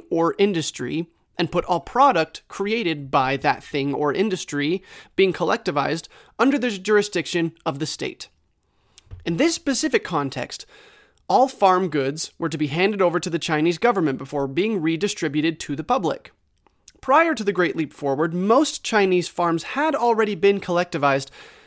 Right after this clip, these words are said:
but all Chinese citizens were still allowed to have small plots of private land for them to grow their own food privately for consumption by their families.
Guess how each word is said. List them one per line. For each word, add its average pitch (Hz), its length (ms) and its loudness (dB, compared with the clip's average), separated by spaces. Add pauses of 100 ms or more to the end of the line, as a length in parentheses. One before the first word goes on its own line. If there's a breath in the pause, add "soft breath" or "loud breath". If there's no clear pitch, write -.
(240 loud breath)
but 214 120 2
all 269 220 4
Chinese 240 440 -2
citizens 165 420 0
were 151 100 -2
still 247 320 2
allowed 151 300 2
to 156 60 -2
have 156 200 -2
small 190 240 0
plots 175 300 -2
of 156 120 -10
private 214 320 2
land 160 260 0
for 170 120 -4
them 151 160 -2
to 170 100 -10
grow 143 240 -2
their 160 220 0
own 202 220 2
food 156 340 -2
privately 160 460 0
for 160 200 -4
consumption 151 720 -4
by 196 320 6
their 170 300 0
families. 175 640 -4